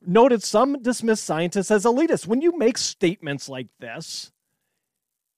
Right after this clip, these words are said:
it shows you are an elitist.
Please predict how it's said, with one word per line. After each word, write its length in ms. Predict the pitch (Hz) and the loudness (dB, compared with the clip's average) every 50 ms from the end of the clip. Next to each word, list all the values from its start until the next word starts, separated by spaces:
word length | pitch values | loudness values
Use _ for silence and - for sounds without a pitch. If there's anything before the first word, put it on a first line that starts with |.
| _ _ _ _ _ _ _ _ - | _ _ _ _ _ _ _ _ -2
it 240 | 262 277 330 320 _ _ _ _ _ - | 2 2 2 2 _ _ _ _ _ -18
shows 500 | - - - 214 170 175 214 240 180 151 | -8 0 4 4 6 6 4 2 0 -4
you 340 | 175 180 180 190 214 233 214 | -4 0 2 2 4 6 6
are 200 | 175 175 196 226 | 6 6 4 4
an 120 | - 170 175 | 2 0 2
elitist. 680 | 202 220 262 302 339 359 311 185 127 - - - _ | 2 2 2 2 0 0 0 -2 -2 -4 -10 -14 _